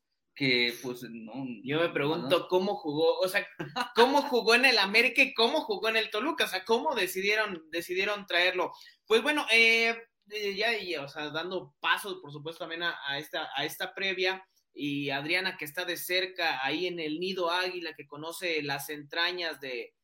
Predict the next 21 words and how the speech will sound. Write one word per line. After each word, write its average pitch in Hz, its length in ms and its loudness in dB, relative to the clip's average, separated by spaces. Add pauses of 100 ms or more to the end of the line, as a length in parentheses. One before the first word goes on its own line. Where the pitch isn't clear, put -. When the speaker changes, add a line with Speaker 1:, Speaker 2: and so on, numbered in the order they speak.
(180)
Speaker 2:
de, 139 360 -4
de 147 180 -2
este 160 440 -2
conjunto 185 520 -6
americanista. 180 880 -2 (180)
¿Cómo 330 260 -2
llega 269 360 0
América, 190 920 0
Adriana? 170 680 -2
Ah, 147 380 -6
sabemos 190 500 -8 (400)
en 135 220 -20
términos 170 400 -8
generales 165 580 -4
que 165 60 -6
el, 139 180 -6
que 143 80 -12
el 147 60 -4
equipo 170 360 -10
va 165 200 0
bien, 180 400 -4